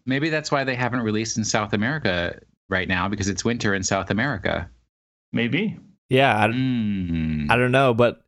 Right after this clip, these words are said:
Speaker 3: like, do you, do you release no, new Pokemon, like, November in Pokemon Go? Like, that would be exciting for everyone,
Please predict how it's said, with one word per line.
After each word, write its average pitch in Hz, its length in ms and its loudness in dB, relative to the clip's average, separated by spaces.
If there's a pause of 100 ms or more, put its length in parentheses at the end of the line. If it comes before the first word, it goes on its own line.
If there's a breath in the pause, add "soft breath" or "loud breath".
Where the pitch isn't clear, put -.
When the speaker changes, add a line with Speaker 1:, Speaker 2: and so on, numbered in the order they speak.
(340)
Speaker 3:
like, 117 200 2
do 135 100 2
you, 123 500 4
do 131 200 0
you 135 140 6
release 135 380 4
no, 139 360 4
new 135 200 6
Pokemon, 165 580 4
like, 127 260 4
November 127 720 4
in 147 140 0
Pokemon 160 440 4
Go? 185 340 4 (440)
Like, 156 180 4
that 175 180 6
would 175 120 4
be 165 280 4 (120)
exciting 175 640 4
for 131 260 4
everyone, 143 800 4